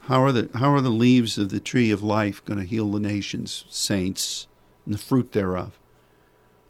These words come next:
We gotta keep on being changed from glory to glory. Are you willing to do that? You know, I,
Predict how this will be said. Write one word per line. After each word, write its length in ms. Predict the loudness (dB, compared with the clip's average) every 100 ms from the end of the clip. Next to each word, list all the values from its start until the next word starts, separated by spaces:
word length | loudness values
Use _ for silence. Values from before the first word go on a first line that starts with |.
| _
We 160 | 2
gotta 160 | 4 2
keep 260 | 0 -4 -2
on 160 | -2
being 200 | -2 -4
changed 600 | -4 -2 -2 -4 -10 -14 -18 _ _ _ _ _ _ _ _ _ _ _ _ -6
from 260 | 0 0
glory 540 | 2 2 4 4 2 0
to 160 | -2
glory. 560 | -2 -2 -2 -4 -10 -14 _ _ _ _ _ _ _ _ _ _ _ _ _ _ _ _ _ _ _ _ _ -8
Are 80 | -6
you 140 | -2
willing 420 | 0 0 0 -2
to 60 | -4
do 220 | -4 -2
that? 320 | -2 -4 -8 -14 _ _ _ _ _ _ _ _ _
You 80 | 2
know, 220 | 4 6
I, 180 | 4 0